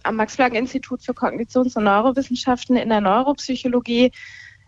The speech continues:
ähm, haben wir uns schon ganz lange mit der Sprachentwicklung von Säuglingen und Kindern beschäftigt. Und wir sind dann immer mehr in die Richtung gegangen, uns damit auseinanderzusetzen,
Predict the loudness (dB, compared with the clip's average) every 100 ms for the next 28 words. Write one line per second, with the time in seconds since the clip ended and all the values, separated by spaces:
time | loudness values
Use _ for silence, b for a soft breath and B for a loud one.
0 | _ 0 2 2 -2 -4 -2 -2 -2 -2
1 | -2 0 0 0 0 2 0 2 0 0
2 | 2 2 0 -4 -2 -2 -2 0 2 4
3 | 4 2 -2 -2 -2 0 2 4 2 0
4 | 0 0 0 -2 -2 0 -2 2 2 4
5 | 4 4 4 2 2 2 2 0 -2 -6
6 | -6 -4 -2 2 2 0 -2 -4 -2 0
7 | 2 0 0 0 2 2 0 -2 0 0
8 | 0 -2